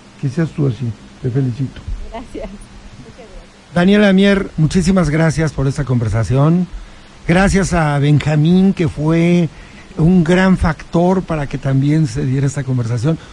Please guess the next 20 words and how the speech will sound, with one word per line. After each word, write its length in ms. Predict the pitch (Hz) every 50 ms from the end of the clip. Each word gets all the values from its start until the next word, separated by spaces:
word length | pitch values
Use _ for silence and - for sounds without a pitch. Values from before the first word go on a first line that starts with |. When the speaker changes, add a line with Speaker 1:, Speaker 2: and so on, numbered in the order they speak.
| - - -
Speaker 3:
Un 140 | 190 208 214
día 140 | 262 254
me 120 | 247 247 247
gustaría 460 | 165 156 143 - 170 160 160 185 190
que 100 | - 196
vinieras, 600 | 165 143 127 143 147 156 165 165 165 156 147 -
querido 280 | - 147 131 143 147 143
Benjamín, 640 | 143 127 98 131 131 127 131 143 151 156 165 170 - - - - - - - -
a 60 | 147
que 100 | - 139 123 - -
hablemos 580 | - 151 139 147 170 180 175 175 190 180 147 143
de, 220 | 147 143 135 131 - 127
de 120 | 127 135
ti, 200 | - - 190 196
porque 380 | - - 175 139 - 165 156 131 - - - - - -
el 80 | 165
otro 200 | 202 208 - 233
día 360 | 220 214 214 208 208 202 - - -
conversé 460 | - 151 143 139 143 131 - 170 170
con, 340 | - 196 180 160 139 123